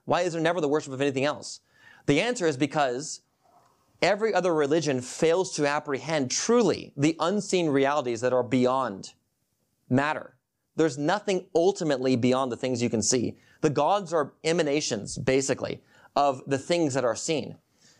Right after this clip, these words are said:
And if matter is eternal, then is not matter worthy of worship?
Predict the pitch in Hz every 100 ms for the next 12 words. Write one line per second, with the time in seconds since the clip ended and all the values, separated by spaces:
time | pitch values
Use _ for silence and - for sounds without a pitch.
0 | _ _ - 160 160 175 147 143 151 214
1 | 196 156 175 147 117 - 196 147 - -
2 | _ _ _ 139 139 156 175 175 156 156
3 | 139 135 151 139 120 139 143 156 151 202
4 | 202 -